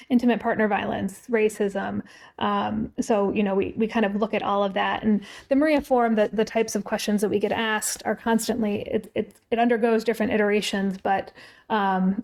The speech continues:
a lot of the, the information that we collect has been pretty stable, um, especially over the past two, three years. And so having, you know, each state review committee use the same data collection form,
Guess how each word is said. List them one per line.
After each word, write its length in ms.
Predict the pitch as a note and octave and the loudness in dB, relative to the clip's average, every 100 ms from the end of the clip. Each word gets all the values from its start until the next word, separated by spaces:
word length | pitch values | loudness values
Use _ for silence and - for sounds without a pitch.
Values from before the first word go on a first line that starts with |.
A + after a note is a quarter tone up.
| - | 0
a 60 | |
lot 200 | G#3+ G3+ | 2 2
of 140 | G#3 G3 | 0 0
the, 260 | G3 F#3+ - | 0 0 -2
the 120 | A3+ | -2
information 460 | G#3 G#3 G3 G3 G3+ | 0 0 -2 0 0
that 100 | G3+ | 0
we 80 | |
collect 300 | G3+ G3+ G3+ | -2 -4 -2
has 100 | - | -4
been 160 | G3+ G3 | -4 -4
pretty 200 | - G3 | -2 -4
stable, 600 | - G#3 G#3 G3+ - - - | -2 -2 0 0 -2 -8 -6
um, 240 | G#3 G3+ G#3 | -2 -2 -2
especially 340 | - G#3 G#3 | -4 -2 0
over 80 | G3 | 0
the 80 | G3 | -4
past 300 | - G#3 - | -4 -6 -2
two, 140 | A3+ | -4
three 240 | G#3+ G#3 G#3 | 0 0 2
years. 440 | G#3 G3+ G3+ G3 - - - - | 2 2 0 -2 -14 -20 -20 -2
And 100 | A#3+ | 2
so 100 | A#3 | 2
having, 460 | A#3+ A#3+ A#3 A3 | 2 2 2 2
you 120 | A#3+ G#3 | 2 0
know, 160 | F#3+ | 0
each 400 | - A3 - - - | 0 -2 -4 -8 -10
state 600 | - - - A3 G3+ A2 _ _ _ _ _ | -10 -10 -2 -2 -2 -8 _ _ _ _ _
review 280 | A3 G#3+ A#3 | -2 2 2
committee 300 | A#3 A3+ A3 | 2 2 2
use 320 | G#3 G#3 G#3+ | 2 2 0
the 140 | - G#3 | 0 -4
same 340 | - G3+ G3+ | -2 -2 -2
data 240 | G3+ G3+ G3+ | -2 -4 -4
collection 460 | - G3+ - G#3 | -2 -4 -4 -6
form, 440 | F#3+ G#3 G3+ A3 | -2 0 2 2